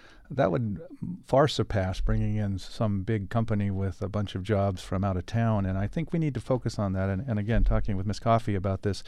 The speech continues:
uh, I think that should be the focus of our Economic Initiatives Office, is retention of the jobs that we have so that they don't go someplace else, but also sustaining the folks that are already,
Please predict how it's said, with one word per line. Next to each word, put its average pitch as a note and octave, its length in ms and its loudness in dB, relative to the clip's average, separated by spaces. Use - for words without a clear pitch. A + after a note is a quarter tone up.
uh, A#2 80 2
I G#2+ 160 2
think D3+ 160 -2
that C#3+ 120 6
should A#2 180 -2
be A#2+ 100 4
the G#2+ 100 4
focus - 480 0
of G2+ 220 0
our G2+ 160 2
Economic G2+ 480 -2
Initiatives G#2 420 0
Office, G2 420 -2
is G2 200 -6
retention C3 680 0
of G2+ 160 -2
the G#2 80 -2
jobs G#2+ 360 0
that A#2+ 100 -8
we G#2 80 -2
have G2+ 280 2
so - 140 -6
that G2 120 0
they G2+ 100 -2
don't A2 180 0
go G2+ 160 0
someplace G2 480 -2
else, G2 240 0
but A2+ 140 4
also A2+ 440 4
sustaining B2+ 540 2
the G#2 80 2
folks - 340 -2
that G#2 140 0
are G2 100 0
already, G2+ 480 0